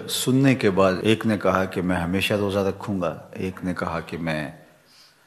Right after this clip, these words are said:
सारी रात क़याम ही किया करूँगा, एक ने कहा कि मैं निकाह नहीं करूँगा। तो आका करीम अलैहिस्सलातु व तस्लीम को जब पता चला तो आका करीम ने फरमाया कि मैं रात को इबादत भी करता हूँ और सोता भी हूँ,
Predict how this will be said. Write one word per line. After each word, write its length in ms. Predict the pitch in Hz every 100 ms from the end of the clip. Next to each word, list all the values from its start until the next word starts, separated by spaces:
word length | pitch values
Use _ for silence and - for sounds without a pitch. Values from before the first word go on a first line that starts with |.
| _ _
सारी 360 | - 107 104 104
रात 420 | 92 90 - -
क़याम 340 | 107 101 110 107
ही 160 | 98
किया 240 | 90 92 82
करूँगा, 520 | - 80 80 78 82 - - _ _ _ _ _ -
एक 180 | 120 117
ने 120 | 117
कहा 200 | 104 98
कि 140 | 92 92
मैं 360 | 95 110 -
निकाह 420 | 92 95 - 104
नहीं 340 | 95 90 82 82
करूँगा। 500 | 80 71 67 65 - - - - - - - - _ - _ - - - _ _ _ _
तो 80 | 101
आका 240 | 101 120
करीम 380 | 110 123 143 135
अलैहिस्सलातु 720 | 107 101 107 - 92 95 95
व 120 | 95
तस्लीम 580 | 92 - 92 - 113 117
को 140 | 104 90
जब 260 | 101 80
पता 260 | - - 85
चला 340 | - 80 85
तो 400 | 85 92 82 -
आका 260 | 87 87 92
करीम 320 | 87 92 98
ने 200 | 95 82
फरमाया 500 | 80 82 78 80 87
कि 180 | 92 104
मैं 180 | 92 87
रात 260 | 85 87 -
को 440 | - 95 85 - - - - - -
इबादत 480 | 92 104 107 123 -
भी 80 | 135
करता 360 | - 98 -
हूँ 260 | 95 87 87
और 60 | 82
सोता 400 | - 98 - 95
भी 160 | 90
हूँ, 220 | 85 80